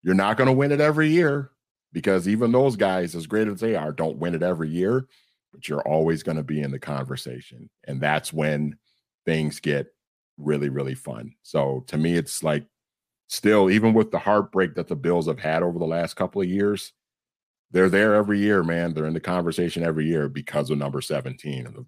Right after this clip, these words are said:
you just hope, I hope that the Vikings, you know, take a swing at trying to put themselves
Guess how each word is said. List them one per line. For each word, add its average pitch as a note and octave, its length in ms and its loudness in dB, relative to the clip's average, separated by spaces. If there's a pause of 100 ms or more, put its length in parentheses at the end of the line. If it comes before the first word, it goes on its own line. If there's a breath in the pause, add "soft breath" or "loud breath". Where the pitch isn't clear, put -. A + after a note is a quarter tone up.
you C#3 200 -20
just - 200 -4
hope, - 280 0 (540)
I A2+ 240 2
hope A2+ 240 2
that F#2+ 120 0
the F2 60 -4
Vikings, F#2 760 -2 (460)
you F2 120 -2
know, D#2 140 0
take - 280 0
a F#2+ 60 0
swing E2+ 580 -2
at D2 300 -4
trying D#2 320 -2
to C#2 80 -8
put - 240 -8
themselves C#2+ 720 -6